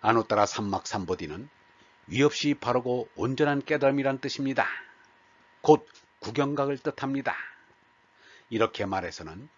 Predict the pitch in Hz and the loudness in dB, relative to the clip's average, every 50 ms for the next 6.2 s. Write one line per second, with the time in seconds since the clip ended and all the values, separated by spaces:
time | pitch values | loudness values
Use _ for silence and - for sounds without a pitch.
0 | _ _ _ _ _ _ _ - - 120 135 156 143 143 147 135 135 143 139 - | _ _ _ _ _ _ _ -10 -6 -2 0 0 0 2 0 0 0 0 -2 -2
1 | - - 135 127 127 127 - - 117 120 120 123 117 - - 104 - - - 139 | -4 -4 -2 -2 -2 -4 -4 -6 -8 -6 -6 -6 -6 -6 -6 -8 -8 -6 -8 -10
2 | 139 - 139 147 151 156 147 - - _ _ _ _ _ _ _ _ _ _ _ | -8 -6 -6 -6 -6 -6 -8 -12 -14 _ _ _ _ _ _ _ _ _ _ _
3 | - - - - - 143 147 147 143 - - 131 127 123 127 117 123 120 117 - | -4 -2 -2 0 2 2 4 4 2 2 0 -2 0 0 0 0 0 0 -2 -2
4 | - 110 113 - - - 131 135 135 120 120 - - - - - - - _ _ | -2 -2 -2 -2 -2 -4 -4 -2 -2 -2 -2 -2 -4 -6 -10 -14 -18 -20 _ _
5 | _ _ _ _ _ _ _ - - - - - - _ - - 113 104 104 101 | _ _ _ _ _ _ _ -20 -20 -20 -20 -20 -20 _ -4 0 0 2 2 4
6 | 107 104 101 95 | 4 4 2 2